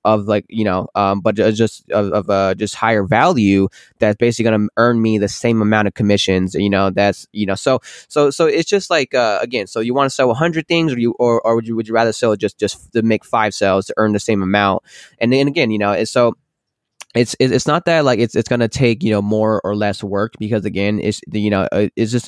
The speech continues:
whatever it is you're selling, right? Like, your, I would say your enthusiasm and, and your belief is what transfers over into your audience anyways. But it's like a lot of things come into play is, is because, you know,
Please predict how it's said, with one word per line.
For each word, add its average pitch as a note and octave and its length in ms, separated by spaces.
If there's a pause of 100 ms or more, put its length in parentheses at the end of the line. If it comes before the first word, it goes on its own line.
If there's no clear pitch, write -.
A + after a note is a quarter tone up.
(100)
whatever B2 360
it C#3 80
is C3+ 120
you're G2 120
selling, G#2+ 340
right? G2+ 300
Like, G#2 180
your, A2+ 460 (400)
I A2 80
would A2+ 120
say B2 140
your A#2 260
enthusiasm G#2+ 760
and, G2+ 180
and G#2 180
your A2 120
belief B2 420
is G#2+ 140
what G#2+ 100
transfers A2 400
over G#2+ 220
into G2+ 180
your G#2 120
audience G2 340
anyways. G2+ 400
But A#2+ 300
it's - 180
like A#2 160
a A#2+ 60
lot C#3+ 160
of E3 60
things D#3 160
come C#3 180
into A#2 120
play A2 240
is, G#2 160
is G#2 240
because, A2 260
you G#2+ 220
know, G#2 240